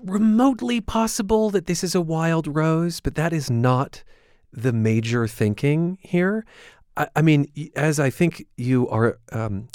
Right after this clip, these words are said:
implying in your question, this is a hard scrabble place. I mean,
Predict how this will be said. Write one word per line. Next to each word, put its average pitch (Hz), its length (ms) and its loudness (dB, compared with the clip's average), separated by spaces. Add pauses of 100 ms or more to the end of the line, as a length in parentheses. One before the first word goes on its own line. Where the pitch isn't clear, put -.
implying 127 640 0
in 107 160 -8
your 110 120 -2
question, 131 480 -2 (240)
this 160 200 0
is 226 100 0
a 220 60 2
hard 156 400 0
scrabble 123 580 -2
place. - 680 -2 (400)
I 123 80 -2
mean, 120 240 2